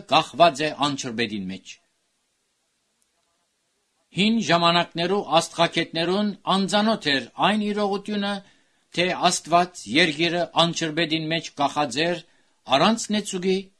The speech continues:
և երգիրը կգախվեր անոր հաստատած անշարժ օրենքներուն համաձայն։ Ինչ ուժ երգիրը գախված կպահե անչրբետին մեջ։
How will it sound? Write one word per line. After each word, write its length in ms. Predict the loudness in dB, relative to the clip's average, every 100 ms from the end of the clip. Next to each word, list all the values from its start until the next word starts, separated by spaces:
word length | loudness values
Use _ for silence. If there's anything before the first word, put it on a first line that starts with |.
| _ _ _ _ _ _ _ _ 0
և 200 | 0 4
երգիրը 460 | 2 2 0 -2 -2
կգախվեր 800 | 0 0 0 -2 -2 0 -4 -4
անոր 400 | -2 2 2 0 -4 -2
հաստատած 760 | -2 -2 -2 -2 0 0 -2 -16 _
անշարժ 640 | 0 0 0 2 2 0 -10 _
օրենքներուն 640 | -4 0 0 -2 -6 -6 -10
համաձայն։ 540 | -12 -12 -12 -14 -16 _ _ _ _ _ _ _ _ _ _ _ _ _ _ _ _ _ _
Ինչ 280 | -2 0 -2 -2
ուժ 300 | 2 2 0 -10 _ _ -6
երգիրը 560 | 4 4 4 0 -2 2
գախված 600 | 4 4 2 0 0 -8
կպահե 420 | -4 0 2 2
անչրբետին 720 | 2 0 -2 -2 0 0 -2 -4
մեջ։ 240 | -6